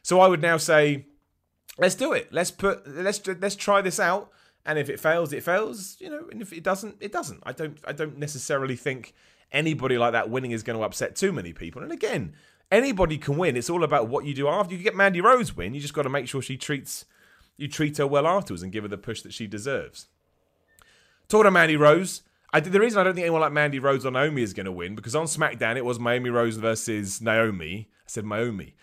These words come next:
Mandy Rose versus Naomi. And it was, that was that. Mandy Rose just beat her. There were some distractions. Sonya Deville got involved. One, two, three, random episode of SmackDown.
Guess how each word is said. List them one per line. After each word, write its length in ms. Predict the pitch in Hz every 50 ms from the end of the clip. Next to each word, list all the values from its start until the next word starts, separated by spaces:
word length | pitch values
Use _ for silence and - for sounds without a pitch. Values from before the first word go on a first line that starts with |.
| _ _
Mandy 480 | - 110 131 - - 180 185 180 190 185
Rose 420 | 147 135 135 127 110 101 117 117
versus 320 | 98 120 120 117 127 120 107
Naomi. 720 | 117 113 107 117 127 131 127 110 92 80 82 101 120 - _ _ _ _ _ _ _ -
And 140 | 190 220 226
it 60 | 226
was, 100 | 226 190
that 180 | - - 233 233
was 100 | 233 220
that. 300 | 262 269 254 196 - - _ _ _ -
Mandy 280 | 170 190 214 226 220
Rose 240 | 214 214 214 196 196
just 180 | 196 190 - -
beat 200 | - 170 151 -
her. 80 | 113
There 100 | 110 113
were 80 | 110 107
some 160 | - - 104
distractions. 640 | 90 95 - - 208 208 - 156 - 190 185 185 160
Sonya 200 | - 151 127 117
Deville 280 | 113 135 160 190 185 165
got 160 | 151 170 160
involved. 400 | 160 147 156 151 151 147 135 123
One, 200 | 151 170 175 156
two, 160 | 147 - 143
three, 240 | 131 - - 135 131
random 300 | 117 131 131 131 127 123
episode 280 | 120 - - - 120 113
of 60 | 104
SmackDown. 420 | - 110 107 85 90 98 90 85